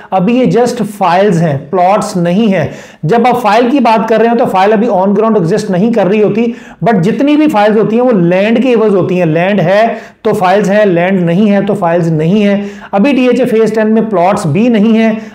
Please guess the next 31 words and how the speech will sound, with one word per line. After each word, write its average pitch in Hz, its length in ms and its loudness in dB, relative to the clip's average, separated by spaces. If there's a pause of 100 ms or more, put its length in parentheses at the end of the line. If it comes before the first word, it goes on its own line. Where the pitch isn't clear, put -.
अभी 196 200 0
डीएचए 226 320 0
ने 226 60 2
यहाँ 214 120 0
पे 208 80 0
development 185 480 0
भी 226 160 0
start 185 340 -2
नहीं 196 240 0
की 214 140 0
है। 208 280 -2 (260)
But 233 300 0
market 196 380 0
में 226 160 2
एक 214 260 0 (300)
positive 220 440 0 (140)
news 196 360 2
ये 196 200 2
है 214 140 2
कि 190 120 -2
डीएचए 202 340 0 (120)
बहुत 165 300 0
जल्द 202 360 0 (300)
डीएचए 214 340 0
फेज 202 280 0
टेन 208 180 0
का 220 60 0
जो 196 120 0
main 180 380 0
gate 190 260 0
है 196 140 0